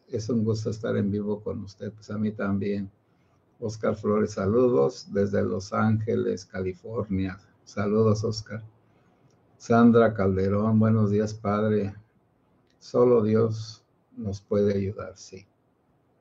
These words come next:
Guillermo Castro, "Saludos, padre".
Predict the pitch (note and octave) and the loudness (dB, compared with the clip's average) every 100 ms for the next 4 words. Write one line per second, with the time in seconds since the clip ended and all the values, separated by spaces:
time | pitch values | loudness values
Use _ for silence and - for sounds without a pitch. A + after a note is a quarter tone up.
0 | _ _ _ _ A#2+ A#2 A2+ B2 B2 A#2+ | _ _ _ _ -2 0 6 6 6 2
1 | A2 B2 B2+ B2+ - C3+ C3+ - - - | 0 2 0 0 0 2 2 0 -10 -10
2 | G#2+ A2 A2+ A#2+ B2 A#2 A#2+ A2 - - | -6 -2 0 2 4 4 4 0 -16 -6
3 | G2 F2+ F2+ | -4 -4 -8